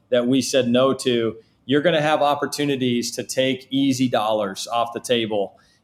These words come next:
And the, the important lesson for us in the early days was that we believed we were building a brand that was gonna be around for the next couple of decades.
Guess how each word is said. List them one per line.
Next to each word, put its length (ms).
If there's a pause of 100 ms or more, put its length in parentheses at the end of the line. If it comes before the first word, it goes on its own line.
And 460
the, 220
the 100
important 580
lesson 360
for 260
us 240
in 60
the 160
early 260
days 380
was 520 (200)
that 260
we 400
believed 540
we 160
were 80
building 340
a 60
brand 400
that 100
was 120
gonna 180
be 100
around 400
for 120
the 60
next 280
couple 200
of 80
decades. 600